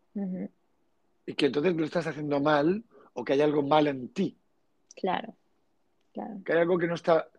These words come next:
Speaker 2: claro en ti porque si no serías coherente como todo el mundo.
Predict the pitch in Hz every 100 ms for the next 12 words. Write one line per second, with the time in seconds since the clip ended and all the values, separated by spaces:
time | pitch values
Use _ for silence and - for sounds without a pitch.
0 | - 156 165 165 139 180 170 165 - 139
1 | 127 _ - - - 143 180 - 123 139
2 | 151 - 143 147 143 170 - - - 139
3 | 117 139 147 113 131 196 107